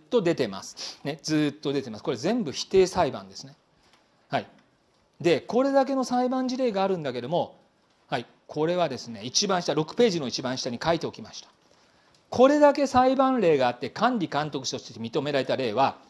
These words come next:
特集会一件のみ。という事実ね。はい。ということは、まあ、よっぽどのことがないと、はい、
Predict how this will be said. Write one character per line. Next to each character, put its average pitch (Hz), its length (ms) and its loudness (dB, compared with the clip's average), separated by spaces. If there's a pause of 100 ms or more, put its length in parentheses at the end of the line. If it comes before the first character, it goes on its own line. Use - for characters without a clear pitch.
(420)
特 202 400 0
集 240 460 -2
会 120 500 2
一 180 140 -6 (140)
件 131 280 4
の 98 140 -10
み。 98 140 -12 (1700)
と 180 180 2
い 165 120 0
う 139 40 -6
事 156 160 -2
実 165 320 -8
ね。 90 160 -20 (840)
は 113 180 -12
い。 82 60 -20 (280)
と 294 180 2
い 285 140 0
う 285 80 -4
こ 285 140 -2
と 233 180 0
は、 131 340 -4 (640)
ま 226 160 4
あ、 147 40 2
よ 185 320 6
っ - 140 -20
ぽ 294 140 0
ど 302 120 0
の 302 120 -2
こ 285 100 -4
と 294 140 -4
が 202 160 0
な 151 140 -4
い 120 100 -6
と、 120 360 -8 (300)
は 135 160 -2
い、 - 60 -12